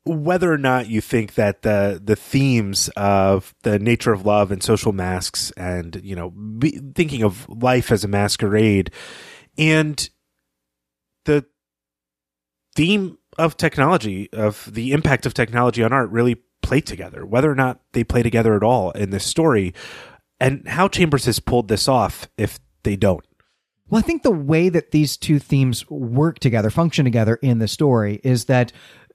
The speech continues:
Speaker 2: the, the masks are necessary, especially, you know, Alec's mask is necessary because this is his community. He can't really have another community here in Paris because this is the artistic community of Paris. And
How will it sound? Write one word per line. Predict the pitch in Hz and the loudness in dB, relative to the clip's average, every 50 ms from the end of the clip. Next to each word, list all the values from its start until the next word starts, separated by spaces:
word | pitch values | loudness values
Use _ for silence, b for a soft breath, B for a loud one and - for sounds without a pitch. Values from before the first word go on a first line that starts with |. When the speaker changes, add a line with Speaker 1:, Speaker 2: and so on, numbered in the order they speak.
| _ _ _ _ _ - | _ _ _ _ _ -12
Speaker 2:
the, | 180 143 135 175 165 | -6 -2 0 2 2
the | - 160 | 2 2
masks | 165 175 185 208 208 185 - - | 2 2 2 2 0 0 0 2
are | 175 135 131 | 2 2 2
necessary, | 131 131 127 120 - 120 - - 127 113 110 107 107 117 | 4 2 2 2 0 -2 -2 -2 0 0 0 0 0 0
especially, | 143 151 - 185 151 - 131 120 - _ _ _ - | 0 2 2 2 0 0 -2 -6 -8 _ _ _ -4
you | 139 | -4
know, | 120 - | -2 0
Alec's | 135 135 131 113 104 - - - - | 0 2 2 2 0 -4 -6 -6 -4
mask | - 113 104 104 101 - - | -2 0 0 0 0 0 0
is | 147 127 113 | 0 2 2
necessary | 123 135 135 - 147 - 123 110 107 107 | 2 2 2 0 0 0 2 2 2 0
because | 107 113 - 123 117 - B B B B B | -2 0 0 0 0 -2 B B B B B
this | 135 135 127 127 160 175 165 - | 0 2 2 2 2 2 2 2
is | 151 139 120 | 2 2 2
his | - 139 135 120 - | 4 2 2 2 0
community. | - _ - - 131 127 131 135 120 104 98 | -4 _ -2 0 2 4 2 2 0 -2 -6
He | 98 - | -8 -12
can't | 135 - 180 185 - | -4 -2 -2 -2 0
really | 156 160 147 170 147 - - - | 0 -2 -2 -2 -2 -4 -6 -4
have | 147 143 139 127 120 - | -2 0 0 0 0 -2
another | 113 113 113 104 110 | -4 -2 -2 -2 -2
community | - - - 113 113 113 113 110 117 110 104 101 B B B B B | -2 -2 -2 -2 0 0 0 -2 -2 -4 -6 -8 B B B B B
here | B - 131 120 113 117 | B 0 2 2 2 2
in | - - 123 113 107 | 0 0 -2 0 0
Paris | - - 185 156 123 117 - - - B B B B B B | 0 0 0 2 0 0 0 -4 -8 B B B B B B
because | - 135 - - 151 139 131 117 | -2 -2 0 2 2 2 2 0
this | 151 147 113 147 147 131 - | -2 -4 -2 0 0 0 0
is | 175 156 135 113 101 101 | 0 0 0 0 0 -2
the | 139 123 | -2 -2
artistic | 117 117 - 123 117 - - 120 - | -2 -2 -2 -2 -2 -2 -2 -6 -6
community | - 113 113 113 110 113 104 107 107 107 - | -4 -2 -2 0 0 -2 -2 -2 -4 -6 -8
of | - 117 110 107 101 - - | -6 -4 -4 -4 -4 -4 -4
Paris. | - 107 104 104 101 104 - - - - - | -2 -2 -2 -2 -4 -6 -8 -10 -10 -10 -8
And | - 127 120 120 117 120 - | -2 0 2 2 2 0 -4